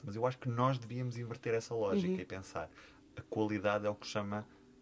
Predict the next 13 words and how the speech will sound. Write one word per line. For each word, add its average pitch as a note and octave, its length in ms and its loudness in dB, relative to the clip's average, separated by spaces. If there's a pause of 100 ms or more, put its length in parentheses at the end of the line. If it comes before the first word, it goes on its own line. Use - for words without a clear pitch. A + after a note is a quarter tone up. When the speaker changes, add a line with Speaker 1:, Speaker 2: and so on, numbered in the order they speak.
(160)
Speaker 1:
ouvintes, F2 460 -6
é F2 60 -2
o D#2+ 60 -6
que - 80 -20
traz F2+ 260 0
assinantes F2 640 -4
para D#2 200 -8
os D2+ 200 -8
nossos D#2 240 -10
jornais, D#2 500 -8 (380)
é F#2 100 0
o F2+ 80 4
que - 140 -10